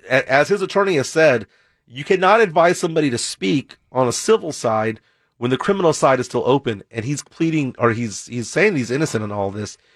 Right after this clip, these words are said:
but he's not going to talk on one end, and because of that, uh, it'll probably all fall apart. I,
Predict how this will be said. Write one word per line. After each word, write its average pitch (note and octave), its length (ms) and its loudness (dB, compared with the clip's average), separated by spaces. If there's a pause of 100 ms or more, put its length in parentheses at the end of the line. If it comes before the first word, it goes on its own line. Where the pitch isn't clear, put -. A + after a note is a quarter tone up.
(180)
but A2+ 100 -4
he's C#3+ 180 0
not D3+ 260 4
going C#3+ 200 0
to B2+ 60 0
talk B2 260 2
on A2 140 -2
one A2+ 180 -2
end, G#2+ 200 -8
and G2 100 -12
because D#3 340 -2
of A#2+ 80 -2
that, A2 300 0 (500)
uh, B2 300 4 (120)
it'll F3 200 2
probably G#3 460 2
all G3+ 100 4
fall E3 180 2
apart. B2 300 -4
I, D#3+ 100 4